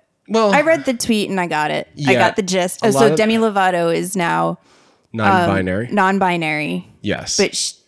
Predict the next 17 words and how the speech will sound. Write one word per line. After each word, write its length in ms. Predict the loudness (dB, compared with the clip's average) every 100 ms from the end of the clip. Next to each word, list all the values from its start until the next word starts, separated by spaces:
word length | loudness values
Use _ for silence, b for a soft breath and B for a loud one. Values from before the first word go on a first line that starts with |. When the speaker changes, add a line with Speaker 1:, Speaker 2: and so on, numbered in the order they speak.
| _ _ -6
Speaker 1:
They. 420 | -2 0 -2 -4
Speaker 2:
they're 400 | 0 2 4 4 4
Speaker 1:
She's 80 |
Speaker 2:
okay 220 | 2 0 0
if 100 | -4
you 40 |
say 200 | -6 -4
she. 400 | -4 -2 -2 -4 -8
Speaker 1:
She, 240 | -8 -6 -6
but 180 | -8
she, 180 | -6 -6 -6 -6
she, 320 | -6 -6 -10 _
they're 300 | -2 2 2 2
okay 360 | 0 -2 -2
if 140 | -4 -6
you 60 |
slip. 680 | -6 -6 -8 -8 -8 -10 -16